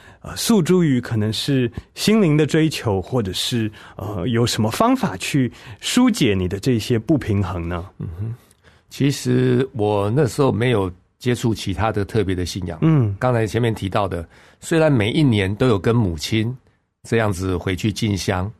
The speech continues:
Speaker 2: 那慢慢大了，我母亲甚至于把我们拉到寺庙去。
Speaker 1: 嗯。
Speaker 2: 啊，从道教的环境又变成佛教那种，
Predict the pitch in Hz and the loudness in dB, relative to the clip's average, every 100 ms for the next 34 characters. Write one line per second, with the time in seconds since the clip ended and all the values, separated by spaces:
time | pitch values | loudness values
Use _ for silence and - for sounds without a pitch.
0 | _ _ - 110 123 123 113 120 95 95 | _ _ -4 0 2 0 0 0 0 -2
1 | 101 104 90 120 104 110 98 104 90 87 | -2 -2 -2 -4 -2 -2 -2 -4 -4 -8
2 | - _ _ _ _ - 104 92 101 110 | -14 _ _ _ _ -2 0 0 0 0
3 | 117 104 - - 131 113 120 95 - 113 | 0 0 -2 -2 0 2 2 0 -2 -4
4 | - - 185 156 113 90 95 107 139 _ | -2 2 4 4 0 -2 -2 -2 -4 _
5 | _ _ - 135 120 151 113 101 95 95 | _ _ 0 2 2 2 2 0 -4 -6
6 | _ - _ - 95 98 107 117 113 110 | _ -20 _ -18 -4 -2 0 0 2 0
7 | 95 92 90 95 92 113 123 104 107 87 | 0 0 -2 -2 0 2 2 2 0 -2